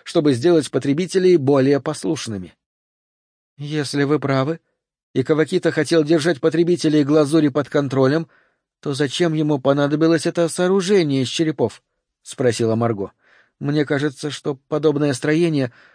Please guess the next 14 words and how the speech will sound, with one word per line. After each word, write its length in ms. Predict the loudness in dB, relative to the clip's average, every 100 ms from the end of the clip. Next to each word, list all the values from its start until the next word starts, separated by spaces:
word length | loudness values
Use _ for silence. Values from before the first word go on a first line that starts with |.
| _
способно 560 | -14 -10 -4 -2 -2 0
только 360 | 0 0 -4 -6 _ _ _ _
усилить 520 | -8 -4 0 0 0
кровожадные 640 | 0 0 2 2 0 0
инстинкты". 500 | -4 -4 -6 -6 -12 -18 _ _ _ _ _ _
"Не 220 | -4 2
могу 320 | 4 4 2 0
с 100 | 2
вами 300 | 4 4 4
не 140 | 4
согласиться", — 800 | 4 4 4 4 0 -2 -2 -2 -4 _ _ _
пожал 340 | -2 2 2
плечами 460 | 2 -2 0 0 0
Пендергаст. 720 | -2 -2 -2 -6 -8 -16 -20